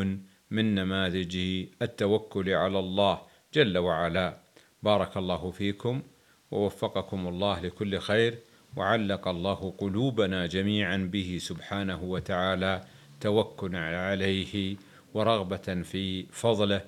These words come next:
وطمح-، وطمعا في حسن قضائه،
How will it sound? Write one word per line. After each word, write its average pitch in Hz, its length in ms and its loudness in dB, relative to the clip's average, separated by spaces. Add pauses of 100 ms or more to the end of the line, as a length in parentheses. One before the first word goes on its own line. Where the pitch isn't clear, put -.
(280)
وطمح-، 101 840 -2
وطمعا 110 920 2 (380)
في 113 480 -2
حسن 104 480 -2
قضائه، 95 640 0